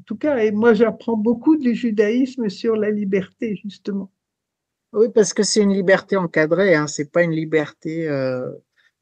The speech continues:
Speaker 2: voilà. Pa-, euh, c'est vrai qu'on s'imagine la liberté souvent, voilà, on fait ce qu'on veut. C'est pas du tout ça, hein.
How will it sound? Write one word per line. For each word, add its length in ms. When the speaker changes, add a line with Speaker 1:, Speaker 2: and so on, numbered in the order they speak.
Speaker 2:
voilà. 380
Pa-, 240
euh, 120
c'est 180
vrai 180
qu'on 200
s'imagine 600
la 120
liberté 540
souvent, 440
voilà, 220
on 80
fait 140
ce 80
qu'on 160
veut. 760
C'est 200
pas 180
du 200
tout 160
ça, 220
hein. 280